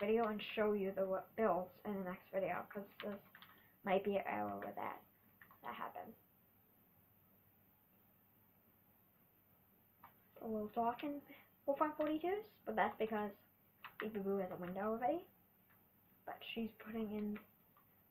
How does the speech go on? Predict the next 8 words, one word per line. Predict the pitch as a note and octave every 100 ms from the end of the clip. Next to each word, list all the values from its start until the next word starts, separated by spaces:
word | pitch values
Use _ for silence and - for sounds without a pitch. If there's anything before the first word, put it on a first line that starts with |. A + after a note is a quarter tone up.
| - G3
we | -
just | D4 -
played, | F#4 F#4+
it |
looks | F#4+ G4
like. | B4+ C5+ - - - - - _ - - - - - - G#3
And | G#3+ G#3+ G#3+ A3
yeah. | D#4